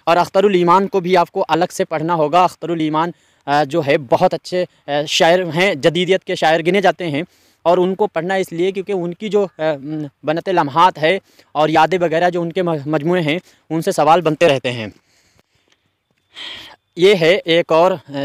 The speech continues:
इक़्तबास दिया गया है, "जाकर किसी खतराइन या ठकुराइन के चरणों पर सर रखो तो मालूम हो कि चरणों पर सर रखने का क्या फल मिलता है,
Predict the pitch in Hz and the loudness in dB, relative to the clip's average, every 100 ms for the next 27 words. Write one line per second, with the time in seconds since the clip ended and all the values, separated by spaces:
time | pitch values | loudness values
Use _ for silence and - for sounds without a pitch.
0 | 147 139 - 151 - 160 180 - 151 160 | -6 -8 -8 -8 -4 0 0 0 -2 0
1 | 170 180 151 123 156 _ - 139 185 180 | 2 2 2 -2 -4 _ -12 0 0 2
2 | 226 - 175 165 139 175 _ _ _ _ | -2 -4 -8 -2 -2 -2 _ _ _ _
3 | _ - 175 175 175 151 170 - 180 - | _ -6 0 2 4 2 -2 -2 -2 0
4 | 165 170 170 196 196 165 151 - - 165 | -4 0 2 2 -4 -2 -2 -2 -2 0
5 | 196 196 135 135 170 _ _ _ - 190 | -2 -6 -2 -2 -4 _ _ _ -2 0
6 | 196 165 - 190 - 175 156 143 156 202 | 2 2 2 0 0 -2 2 2 2 0
7 | 147 151 165 147 143 - 165 165 190 175 | 2 2 2 -2 -4 -2 -2 0 -4 -4
8 | 151 - 190 175 139 151 170 - 131 156 | -6 -2 -4 -4 -8 -6 -10 -4 -2 -2
9 | _ _ _ _ _ 180 185 - 165 180 | _ _ _ _ _ 2 2 0 -4 -2
10 | 143 127 156 156 180 156 | -2 -4 0 2 2 2